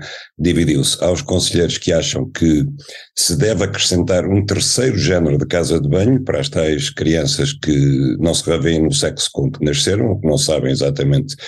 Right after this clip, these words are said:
com que sexo se identificam, e há aqueles conselheiros que acham que,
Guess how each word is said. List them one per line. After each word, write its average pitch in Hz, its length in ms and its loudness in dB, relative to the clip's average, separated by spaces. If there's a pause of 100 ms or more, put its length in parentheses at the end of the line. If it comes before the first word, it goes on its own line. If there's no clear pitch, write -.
(300)
com 80 160 0
que - 80 -4
sexo - 380 -2
se 73 100 0
identificam, 76 760 0 (480)
e 101 120 2
há 101 60 2
aqueles 101 280 0
conselheiros 95 640 0
que - 180 -2
acham 85 380 0
que, 101 260 2